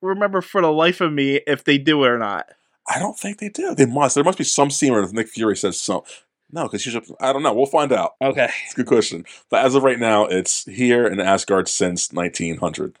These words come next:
Speaker 2: <laughs> Or, nine, sorry, nine hundred A D.
Speaker 1: Yeah.
Speaker 2: So, good
Speaker 1: Well, it
Speaker 2: question.
Speaker 1: said nine hundred,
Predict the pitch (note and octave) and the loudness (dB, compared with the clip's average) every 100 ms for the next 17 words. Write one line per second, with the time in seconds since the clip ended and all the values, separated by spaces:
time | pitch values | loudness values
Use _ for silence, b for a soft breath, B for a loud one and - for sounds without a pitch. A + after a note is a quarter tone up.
0 | _ _ _ - _ _ - - A#2 A#2 | _ _ _ -20 _ _ -16 -6 -4 0
1 | A#2+ G2+ F2+ B B A2 F#2 G#2 F2+ E2+ | 0 -2 -8 B B 0 2 2 0 -4
2 | F2 D#2 D#2 D#2 C#3 D#3+ C#3+ A2+ A2+ - | -4 -6 -6 -10 -8 -4 0 0 -2 -8
3 | _ _ - F#2 F2 E2 D#2 - C3+ C3 | _ _ 0 4 4 2 -2 -6 0 0
4 | B2+ F#3 E3 C#3 D3 C#3+ D3 C#3+ A#2+ | 2 0 0 0 0 2 0 0 -2